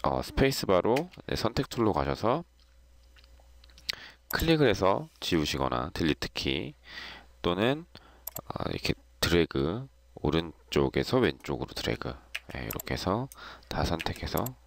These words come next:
예, 지워주시면 되겠습니다. 자, 그런데, 어, 예를 들어서 박스를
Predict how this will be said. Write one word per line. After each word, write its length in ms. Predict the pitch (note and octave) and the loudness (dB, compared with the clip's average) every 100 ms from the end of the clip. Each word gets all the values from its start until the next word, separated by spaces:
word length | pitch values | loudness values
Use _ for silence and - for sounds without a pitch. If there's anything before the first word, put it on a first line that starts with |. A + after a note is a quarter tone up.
| - - | -16 -12
예, 120 | C2 - | -8 -2
지워주시면 680 | - D2 - - C2+ D#2+ - | 2 2 0 -4 -2 -2 -2
되겠습니다. 560 | B1+ - - - - - - - - - - - - - - - - - - - - - - - | -4 -4 -6 -8 -8 -12 -16 -14 -12 -12 -12 -12 -14 -12 -12 -14 -18 -18 -14 -14 -14 -18 -20 -8
자, 380 | - - C2+ A#1 - | 0 2 2 0 -4
그런데, 720 | - D#2+ D#2+ C#2+ C#2 G#2+ D#3+ - - - - | -2 -2 0 2 2 2 -2 -8 -16 -14 -8
어, 60 | - | -2
예를 280 | E2+ G2+ A2 | 2 4 4
들어서 460 | F2+ D2+ G#2 E2 C#2 - _ _ - - - - - - - - - - - - - - - - | 2 0 0 -2 -6 -18 _ _ -20 -20 -20 -20 -20 -20 -20 -14 -10 -10 -10 -10 -10 -12 -8 2
박스를 580 | A2 - - A2+ A2 | 2 4 2 4 4